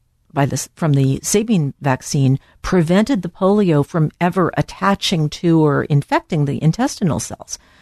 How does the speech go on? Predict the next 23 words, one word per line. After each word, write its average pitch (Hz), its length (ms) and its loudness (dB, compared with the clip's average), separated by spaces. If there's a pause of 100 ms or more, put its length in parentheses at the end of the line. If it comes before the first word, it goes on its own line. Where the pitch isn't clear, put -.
(160)
On, 135 220 0 (100)
on 147 120 4
the 139 80 2
other 180 120 2
hand, 147 200 0
Salk 220 400 -2
vaccine 151 600 -4 (500)
only 233 280 6
induced 147 520 0
a 151 80 -2
blood 147 280 0
response, 131 480 -4
an 139 140 -4
I 139 140 0
G 131 200 -2
G 220 240 2
response. 123 540 -4 (240)
So 214 180 0
it - 100 -4
kept - 460 -4
it 208 200 -4
from 180 240 0
getting 175 360 2